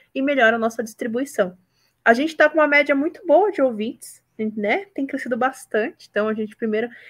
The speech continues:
quer agradecer a vocês, porque é esse trabalho de formiguinha, de indicar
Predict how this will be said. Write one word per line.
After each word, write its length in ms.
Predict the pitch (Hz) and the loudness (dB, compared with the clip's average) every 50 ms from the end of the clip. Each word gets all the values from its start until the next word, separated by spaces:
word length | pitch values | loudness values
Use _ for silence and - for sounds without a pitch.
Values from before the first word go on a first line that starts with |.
| - _ | -20 _
quer 120 | - - 233 | 2 4 4
agradecer 560 | 233 233 254 240 233 247 247 247 - - 180 | 4 4 4 2 2 2 0 -2 0 0 0
a 80 | - | 0
vocês, 460 | - - - 269 - - 208 226 269 - | 2 0 -2 -2 0 0 0 0 0 -4
porque 220 | - 233 - 233 | -8 -6 -2 0
é 160 | 214 214 214 | 2 2 2
esse 120 | 233 233 - | 2 0 0
trabalho 400 | - 233 220 220 220 208 214 220 | -2 0 0 2 2 0 0 -2
de 100 | 214 - | -4 -4
formiguinha, 600 | - 254 233 240 233 202 220 226 233 240 233 220 | -4 -2 0 0 -2 0 0 0 2 2 2 0
de 120 | 202 214 | 0 0
indicar 760 | 214 214 208 220 214 220 - 226 202 208 214 208 214 208 214 | -2 -2 -2 -4 -6 -6 -2 -2 0 0 0 0 0 -2 -2